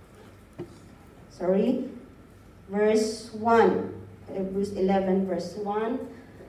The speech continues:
Now faith is being sure of what we hope for and certain of what we do not see. This is what the ancients were commended for. Three,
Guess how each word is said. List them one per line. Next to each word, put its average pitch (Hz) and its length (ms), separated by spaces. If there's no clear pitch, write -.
Now 277 500
faith 277 460
is 240 160
being 254 320
sure 262 480
of 226 320
what 214 220
we 226 100
hope 233 480
for 247 240
and 214 140
certain 233 800
of 208 240
what 208 400
we 214 80
do 202 200
not 190 280
see. 190 480
This 240 240
is 240 160
what 220 320
the 214 80
ancients 240 600
were 202 200
commended 208 640
for. 233 640
Three, 247 400